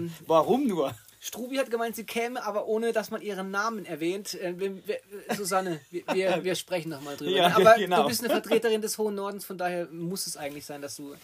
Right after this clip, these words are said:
Speaker 2: Ja.
Speaker 1: unter deinem Namen hier auch, ähm, äh, deinen Beitrag leistest. Wir haben, ähm, heute ein Bier und deswegen, f-, da fangen wir jetzt auch gleich damit an, damit
Speaker 2: Ja.
Speaker 1: es nicht warm wird. Ähm, aus der Region, wir waren letztes Mal in Karlsruhe und haben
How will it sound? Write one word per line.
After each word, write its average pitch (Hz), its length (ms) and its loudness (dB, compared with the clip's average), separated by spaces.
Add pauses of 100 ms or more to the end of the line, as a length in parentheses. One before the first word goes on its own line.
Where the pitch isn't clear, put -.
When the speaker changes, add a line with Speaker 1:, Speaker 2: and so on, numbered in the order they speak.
(140)
Speaker 2:
Ja. 139 200 0
Speaker 1:
unter 180 200 -4
deinem 156 280 -4
Namen 143 240 -8
hier 139 200 -12
auch, 131 120 -16 (100)
ähm, 139 480 -16
äh, 151 80 -8 (120)
deinen 151 220 -6
Beitrag 147 340 -6
leistest. 147 320 -8 (560)
Wir 190 160 2
haben, 247 260 2
ähm, 233 280 6
heute 277 460 -4 (120)
ein 196 280 -6
Bier 254 520 -6
und 190 120 -10
deswegen, 202 420 -2
f-, - 200 -12
da 202 80 -8
fangen 220 160 -6
wir 214 60 -2
jetzt 202 120 -6
auch 196 120 -6
gleich 208 180 0
damit 202 280 -10
an, 185 160 -8
damit 233 80 -4
Speaker 2:
Ja. 196 80 4
Speaker 1:
es - 100 -4
nicht 185 200 -10
warm 202 220 -4
wird. 196 220 -8 (500)
Ähm, 190 440 -4 (200)
aus 185 160 -4
der 208 140 -4
Region, 208 260 -6
wir 226 100 -2
waren 208 160 -4
letztes 220 280 -6
Mal 214 160 -6
in 196 100 -8
Karlsruhe 254 540 -10
und 185 140 -10
haben 202 280 -10